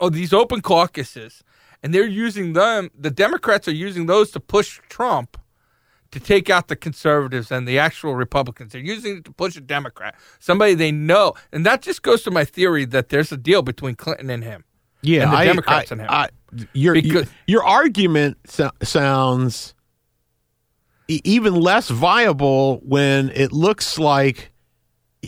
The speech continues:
Speaker 2: you would think that the Democrats, based on everything that, that they're claiming, right, the polls show,
Speaker 1: Right.
Speaker 2: that they, that they'd want to go after and disrupt Cruz or anybody else's but Trump's.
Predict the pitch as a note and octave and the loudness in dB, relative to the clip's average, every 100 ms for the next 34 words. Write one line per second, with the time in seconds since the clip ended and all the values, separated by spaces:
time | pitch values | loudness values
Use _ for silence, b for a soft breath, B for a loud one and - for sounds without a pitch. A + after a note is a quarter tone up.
0 | - C#3+ G3+ C#4+ A3+ A3+ F#3 E3 C#3 D3 | -6 0 4 2 2 0 2 2 0 0
1 | A#2 C3+ E3 A3+ - D#3+ B2 B2+ - - | 0 2 2 0 2 2 0 -2 -8 -14
2 | _ - E3 A#3 - G3+ F3 D#3+ - - | _ 0 2 2 0 0 0 -2 -8 -2
3 | - C4 A#3 A3 F3 D3 B2 D3+ D3+ C#3 | 2 2 2 2 2 0 -2 0 2 0
4 | - A#2 F#3 F#3+ F3 F#3 C#3 G2+ F2 - | -2 2 2 2 0 0 0 -2 -6 -4
5 | C#3 D#3 C3 - G#3+ A3+ - D#3+ F#2+ B | -2 0 0 2 2 2 2 0 0 B
6 | B F3 D#3 F3+ E3+ A#3 C4+ - F3 E3+ | B -2 0 0 4 4 2 0 0 2
7 | A#3+ C4+ B3 A#3 D3+ F3 F3 - F3 F#3 | 2 2 2 2 4 4 2 2 2 2
8 | - E3 C#3+ D3 C#3+ - D#3+ C#3 - - | 0 0 0 0 0 0 0 0 -2 -16
9 | - - A3+ C4+ C4+ B3+ E3 D#3+ D3+ E3+ | -6 0 2 4 4 2 0 0 0 2
10 | G#3+ B3 A#3 A3+ G#3 G#3+ E3+ A#2 - B3 | 0 2 2 4 2 2 0 0 0 0
11 | - - D3 F#2+ - | 0 0 0 0 -8